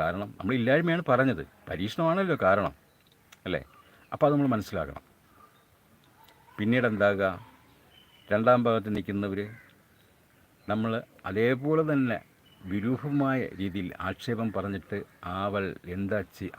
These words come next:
ആരോടും പറഞ്ഞില്ല, അങ്ങനെ സംഭവം പറഞ്ഞിട്ടേ ഇല്ല നമ്മൾ. ഉം? ആ ഭാവത്തിൽ സ്വന്തം മിത്രങ്ങളോടോ ബന്ധുക്കളോടോ കൂട്ടുകാരികളോടോ ആരോടും ഈ സംഭവം പറയാതെ, കാര്യം പറഞ്ഞാൽ നാണക്കേട്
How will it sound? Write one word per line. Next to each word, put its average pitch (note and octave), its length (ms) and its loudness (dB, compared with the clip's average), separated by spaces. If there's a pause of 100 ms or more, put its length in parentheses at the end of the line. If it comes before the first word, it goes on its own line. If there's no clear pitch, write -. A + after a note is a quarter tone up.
ആരോടും G#2+ 400 -4
പറഞ്ഞില്ല, A#2+ 380 0
അങ്ങനെ A#2 180 0
സംഭവം A#2 460 -2
പറഞ്ഞിട്ടേ A2+ 520 0
ഇല്ല G#2+ 120 -2 (100)
നമ്മൾ. F#2 200 -2 (1000)
ഉം? G#2+ 100 -4 (920)
ആ G#2 100 0 (120)
ഭാവത്തിൽ G#2 360 0 (540)
സ്വന്തം G2+ 400 -4 (840)
മിത്രങ്ങളോടോ G2+ 600 -4 (100)
ബന്ധുക്കളോടോ F#2+ 540 -4 (120)
കൂട്ടുകാരികളോടോ F#2 680 -4 (120)
ആരോടും A#2 340 -2
ഈ - 20 -12 (100)
സംഭവം F2+ 360 -6
പറയാതെ, E2+ 440 -4 (580)
കാര്യം C#3+ 240 0
പറഞ്ഞാൽ D3+ 420 2
നാണക്കേട് D3 420 2